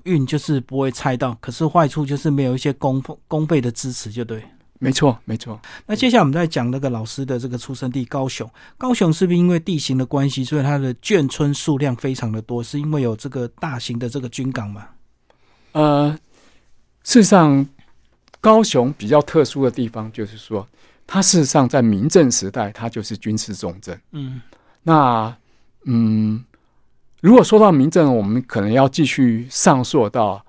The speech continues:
Speaker 2: 所谓荷兰时代、
Speaker 1: 哦。
Speaker 2: 荷据时代。
Speaker 1: 嗯。
Speaker 2: 那事实上，这个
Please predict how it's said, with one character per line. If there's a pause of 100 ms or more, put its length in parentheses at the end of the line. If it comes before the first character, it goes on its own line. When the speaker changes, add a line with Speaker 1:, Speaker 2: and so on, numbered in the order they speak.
(200)
Speaker 2:
所
谓
荷
兰
时
代、 (140)
Speaker 1:
哦。
Speaker 2:
荷
据
时
代。
Speaker 1:
嗯。 (220)
Speaker 2:
那 (680)
事
实
上，
这
个